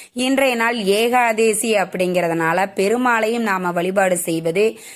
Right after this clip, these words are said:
நம்ம பணத்தையும் செல்வத்தையும் அதிகரிப்பதற்குண்டான ஒரு சிறந்த வழிபாடாகும். அவ்வாறு மூன்று தெய்வங்களுக்கு உகந்த இந்த ஒரு நல்ல நாள்ல பணத்தை வசியப்படுத்துவதற்கும் பணத்தை ஈர்ப்பதற்கும் ஒரு சின்ன எளிய ஒரு பரிகாரத்தை தான் நம்ம பார்க்க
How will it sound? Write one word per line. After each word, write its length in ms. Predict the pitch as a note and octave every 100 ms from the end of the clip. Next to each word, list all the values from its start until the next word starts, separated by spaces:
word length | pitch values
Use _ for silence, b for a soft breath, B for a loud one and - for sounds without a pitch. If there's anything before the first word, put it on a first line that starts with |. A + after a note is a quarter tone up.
| B
நம்ம 440 | F#3+ G3+ G#3+ G3
பணத்தையும் 680 | A3 - F#3+ G#3 G#3 G3 G3+
செல்வத்தையும் 760 | A3 F#3+ G3+ A3+ G3+ G#3+ G#3+ G3+
அதிகரிப்பதற்குண்டான 1300 | F3+ F#3+ G#3+ F#3+ F#3 F3+ F3 E3+ F#3 E3+ E3+ F#3 G3+
ஒரு 180 | F3+
சிறந்த 520 | F3 F#3+ G3 A3+ F#3 G3
வழிபாடாகும். 840 | E3+ F3 F3 E3 E3 D#3 F3 - _ B B B B B
அவ்வாறு 640 | G3+ A3+ A#3 G#3+ G3 G3 B3
மூன்று 640 | G#3 A#3 C#4+ D4 C#4+ B3
தெய்வங்களுக்கு 760 | G#3 A3 A3+ A3 G#3+ G3+ G#3
உகந்த 380 | F#3+ F#3+ G3+ G3+
இந்த 840 | A3 F#3+ G#3 A3+ B3 A3+ F#3+ F3 F#3
ஒரு 240 | F3+ G3
நல்ல 480 | F#3 E3+ E3+ A3+ B3
நாள்ல 560 | G#3 E3+ F3 F#3 F3 G#3 - B B B
பணத்தை 560 | - F#3+ A#3+ A#3+ B3+ A#3
வசியப்படுத்துவதற்கும் 1300 | F#3+ D#3+ A#3+ A3 A3 F3+ E3+ F#3 E3 E3 D#3+ - A3
பணத்தை 720 | G3 F#3 G#3+ G#3+ A3+ G3 G#3
ஈர்ப்பதற்கும் 680 | A#3 A3+ G3 E3+ D#3+ A#3 A3+
ஒரு 220 | F#3+ F3+ E3+
சின்ன 460 | - A3+ A#3+ G#3
எளிய 520 | G#3+ F3+ F#3 A3+ B3+ A#3+
ஒரு 220 | F#3+ F#3
பரிகாரத்தை 640 | F#3 F3+ G3+ F#3+ F3+ F3+
தான் 120 | F3
நம்ம 240 | G#3 E3+ F3+
பார்க்க 340 | F#3 D#3+ D#3